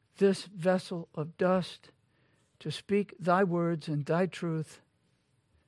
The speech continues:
to these people. Help me to preach in a way for which I can give account.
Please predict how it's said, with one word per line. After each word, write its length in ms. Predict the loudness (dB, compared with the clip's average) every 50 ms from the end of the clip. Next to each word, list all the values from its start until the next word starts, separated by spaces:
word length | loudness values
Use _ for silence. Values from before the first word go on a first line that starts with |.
| _ _ _ _ _ _ _ _ _ _ _ _ _ _ _ _ _ _ _ _ _ _ _ _ _ _ _
to 140 | -10 -8 -4
these 320 | 0 0 2 2 0 -2
people. 540 | -4 -4 -4 -4 -4 -6 -10 -12 -12 -14 -16 -20 _ _ _ _ _ _ _ _ _ _ _ _ _ _ _ _ _ _ _ _ _ _ _ _ _ _
Help 200 | -4 -2 -2 0
me 120 | -2 -4
to 120 | -4 -4 -6
preach 440 | -6 -2 0 2 2 0 -2 -8 -10 -4
in 180 | -2 0 0
a 60 | 0 0
way 400 | 0 2 2 2 0 -2 -4 -8 _ _ _ _ _ _ _ _ _ _ _ _ _ _ _ _ _ _ _ _ _ _ _ _ _ _ _ -12
for 80 | -8
which 260 | -6 -4 -4 -4 -2
I 120 | -2 -2 -2
can 200 | -2 -4 -4 -4
give 180 | -4 -2 -2
account. 520 | -4 -4 -2 -2 -2 0 -2 -4 -6 -12